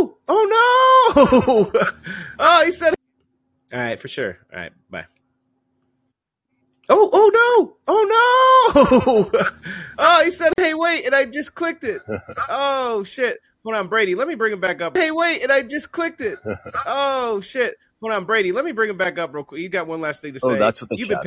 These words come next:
Speaker 1: patient
Speaker 2: for.
Speaker 1: enough. I
Speaker 2: He could use the chat.
Speaker 1: Yeah. Uh, you think he uses just
Speaker 2: Same
Speaker 1: real
Speaker 2: way
Speaker 1: quick,
Speaker 2: I've
Speaker 1: real
Speaker 2: been
Speaker 1: quick.
Speaker 2: using
Speaker 1: I'll
Speaker 2: the
Speaker 1: bring him
Speaker 2: chat
Speaker 1: up
Speaker 2: the
Speaker 1: real
Speaker 2: whole
Speaker 1: quick.
Speaker 2: time. The chat is
Speaker 1: If he wants, is
Speaker 2: functional.
Speaker 1: he done? Oh
Speaker 2: He's
Speaker 1: God,
Speaker 2: not
Speaker 1: y'all
Speaker 2: blocked
Speaker 1: are,
Speaker 2: from the
Speaker 1: okay,
Speaker 2: chat. <laughs>
Speaker 1: fine.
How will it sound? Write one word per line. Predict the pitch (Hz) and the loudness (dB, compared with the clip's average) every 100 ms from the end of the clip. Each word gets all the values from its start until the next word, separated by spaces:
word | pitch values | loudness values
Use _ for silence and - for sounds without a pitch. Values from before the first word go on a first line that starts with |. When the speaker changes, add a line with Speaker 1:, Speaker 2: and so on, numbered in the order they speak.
| 160 | -6
Speaker 1:
patient | 156 143 | -8 -10
Speaker 2:
for. | 139 | -10
Speaker 1:
enough. | - | -10
I | - | -12
Speaker 2:
He | - 98 | -8 -8
could | 98 76 | -6 -6
use | 80 78 | -6 -6
the | 73 | -8
chat. | 71 - 55 - _ _ _ - | -10 -10 -10 -12 _ _ _ -12
Speaker 1:
Yeah. | 180 - _ _ _ _ _ _ _ _ _ - | -12 -12 _ _ _ _ _ _ _ _ _ -10
Uh, | |
you | 196 226 | -8 -8
think | 277 262 | -10 -8
he | 269 | -8
uses | 277 262 - 320 | -8 -10 -10 -4
just | 381 | -4
Speaker 2:
Same | - | -2
Speaker 1:
real | 196 | -2
Speaker 2:
way | |
Speaker 1:
quick, | - | -2
Speaker 2:
I've | 165 | -2
Speaker 1:
real | - | -4
Speaker 2:
been | - | -4
Speaker 1:
quick. | - | -6
Speaker 2:
using | - | -6
Speaker 1:
I'll | 139 | -8
Speaker 2:
the | |
Speaker 1:
bring | 151 147 | -4 -4
him | |
Speaker 2:
chat | 135 | -4
Speaker 1:
up | |
Speaker 2:
the | - | -6
Speaker 1:
real | - | -8
Speaker 2:
whole | |
Speaker 1:
quick. | - - | -8 -8
Speaker 2:
time. | 65 - - - - _ _ _ _ _ _ _ | -8 -12 -18 -20 -20 _ _ _ _ _ _ _
The | - | -12
chat | - 90 - | 0 0 2
is | - | -2
Speaker 1:
If | - | -2
he | |
wants, | 87 139 | -2 -2
is | 143 | -4
Speaker 2:
functional. | 156 | -4
Speaker 1:
he | 165 | -4
done? | 151 160 175 185 - | -2 -2 -2 -6 -10
Oh | 131 120 | -16 -12
Speaker 2:
He's | 117 | -8
Speaker 1:
God, | 110 | -4
Speaker 2:
not | 110 107 | -2 -2
Speaker 1:
y'all | |
Speaker 2:
blocked | 135 92 95 | 0 0 -2
Speaker 1:
are, | |
Speaker 2:
from | 90 | -10
the | 85 | -10
Speaker 1:
okay, | - | -8
Speaker 2:
chat. | 73 - | -10 -10
<laughs> | |
Speaker 1:
fine. | 85 87 98 | -18 -12 -12